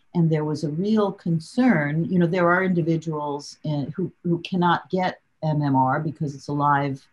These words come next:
vaccine. And so they, these individuals who are adults and are very often, um, sick adults, they depend upon herd immunity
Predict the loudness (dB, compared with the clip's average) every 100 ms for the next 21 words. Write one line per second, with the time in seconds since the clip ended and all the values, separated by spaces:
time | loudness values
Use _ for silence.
0 | _ _ _ -6 -2 -2 0 4 6 6
1 | 2 -4 -4 -4 -4 -4 -4 -4 -2 0
2 | 0 -2 2 2 4 2 0 -4 -6 -10
3 | -10 -4 0 0 -2 -4 -2 -2 -4 -4
4 | -2 0 -2 -6 -10 _ -6 -2 -2 -2
5 | -2 -2 -2 -6 _ _ _ -10 -4 0
6 | 0 0 0 0 0 0 0 0 -2 -8
7 | -18 _ _ _ _ -12 -6 -4 -2 -2
8 | -4 -6 -6 -6 -4 0 6 6 6 0
9 | -4 -2 0 0 -2 -2 0 2 2 0
10 | 0 2 2 0 -4 -10